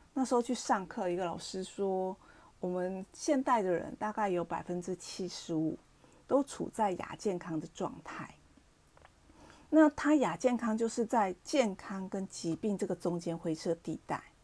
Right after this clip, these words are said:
呃，会产生亚健康的原因，都是因为我们现代的人啊，都是处在那种高度紧张的工作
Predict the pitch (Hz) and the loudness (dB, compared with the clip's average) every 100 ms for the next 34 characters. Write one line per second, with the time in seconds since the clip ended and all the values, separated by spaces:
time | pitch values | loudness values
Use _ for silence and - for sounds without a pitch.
0 | - - - - - - - _ _ - | -20 -20 -20 -20 -20 -20 -20 _ _ 4
1 | 208 208 370 349 - 175 175 240 247 226 | 4 4 0 0 -2 -4 0 0 2 0
2 | 240 - 220 202 202 190 175 165 - - | -2 -4 -4 -2 -4 -2 0 -2 -4 -14
3 | - - - 185 185 202 208 208 220 - | -20 -10 0 0 2 0 0 -2 -4 -10
4 | _ _ _ _ _ 262 269 269 294 277 | _ _ _ _ _ 4 4 2 2 6
5 | 285 214 170 - 233 214 214 175 165 - | 6 4 0 0 0 2 0 2 0 -2
6 | - - - - - - - 202 220 233 | -6 -8 -8 -8 -10 -6 -2 -2 -2 -4
7 | - - - 196 185 185 - - - - | -6 -12 -6 -4 -4 -6 -6 -8 -10 -18
8 | - - - - 233 240 254 214 - - | -20 -20 -14 0 2 4 2 2 -4 -8
9 | - 165 160 - 175 165 165 208 185 - | -6 -4 -4 -8 -6 -6 -4 2 2 2